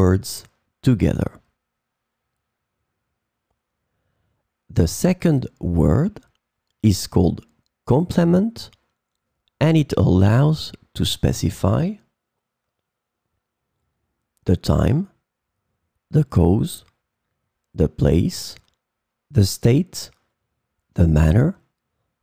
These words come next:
the purpose, or the matter. The second word can be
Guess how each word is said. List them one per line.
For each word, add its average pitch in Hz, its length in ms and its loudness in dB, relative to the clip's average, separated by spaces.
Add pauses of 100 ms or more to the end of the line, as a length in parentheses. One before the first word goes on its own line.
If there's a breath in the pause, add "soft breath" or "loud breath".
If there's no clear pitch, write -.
(160)
the - 140 -2
purpose, - 720 -2 (800)
or 143 140 2
the 127 220 2
matter. - 500 -8 (4000)
The 82 180 0
second 151 580 -2 (240)
word 170 600 -2 (380)
can 85 260 2
be - 300 -4